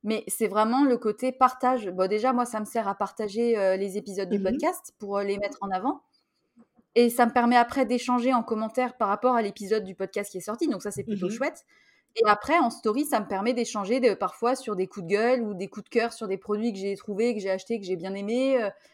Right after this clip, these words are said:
Speaker 1: ça va vraiment être l'idée, euh, bah aussi parfois des recettes, parce que je fais mon pain depuis maintenant, euh, deux ans.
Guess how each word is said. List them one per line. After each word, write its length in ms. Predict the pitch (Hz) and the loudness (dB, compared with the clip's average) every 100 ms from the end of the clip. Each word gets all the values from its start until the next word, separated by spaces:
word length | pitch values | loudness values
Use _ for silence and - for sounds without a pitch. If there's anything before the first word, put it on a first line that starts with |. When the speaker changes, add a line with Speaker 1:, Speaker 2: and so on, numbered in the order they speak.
| _ | _
Speaker 1:
ça 160 | - 220 | -4 0
va 120 | 214 | 0
vraiment 240 | 202 269 | 2 2
être 280 | 269 233 220 | 2 -2 -4
l'idée, 460 | 208 208 190 277 269 | -4 -4 -2 2 2
euh, 240 | 220 202 190 | 2 -2 -4
bah 200 | 196 233 | 0 0
aussi 180 | 233 302 | 0 -4
parfois 300 | 269 233 262 | -4 -2 0
des 100 | 233 | 0
recettes, 600 | 214 208 - 247 254 233 214 | 0 -2 0 2 2 0 -4
parce 160 | 196 | -6
que 220 | - 208 | -4 -4
je 100 | 202 | -4
fais 120 | - 208 | -4 -6
mon 160 | 202 | -4
pain 200 | 220 240 | 0 0
depuis 440 | 202 - 196 190 180 | 0 -8 -12 -10 -10
maintenant, 400 | - 196 196 185 | -12 -14 -12 -10
euh, 100 | 180 | -6
deux 240 | 196 196 | -6 -4
ans. 160 | 269 | -8